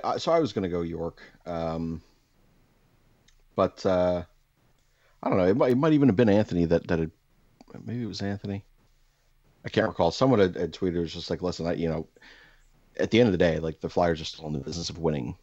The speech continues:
hockey games. And if it's definitively clear that, like, you know, York is the guy, is the option, like, this is what, what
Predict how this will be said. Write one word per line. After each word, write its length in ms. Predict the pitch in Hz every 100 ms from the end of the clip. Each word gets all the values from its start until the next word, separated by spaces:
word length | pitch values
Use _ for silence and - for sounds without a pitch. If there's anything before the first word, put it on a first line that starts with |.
| _
hockey 360 | 87 80 - -
games. 360 | - - -
And 80 | 80
if 320 | 78 - - _
it's 340 | 90 - - 92 - _
definitively 720 | - - - 117 101 90 87 82
clear 440 | - 87 82 78
that, 180 | 82 -
like, 340 | 73 - - _ _ _ _ _ _
you 100 | 90
know, 120 | 78 76
York 360 | 82 90 - -
is 240 | 92 82
the 80 | 85
guy, 260 | 82 80 80
is 280 | - 85
the 140 | 78 80
option, 500 | 80 80 - 80 76
like, 180 | 76 -
this 200 | 85 85
is 320 | 80 80 -
what, 260 | 98 85 -
what 440 | 87 90 71 95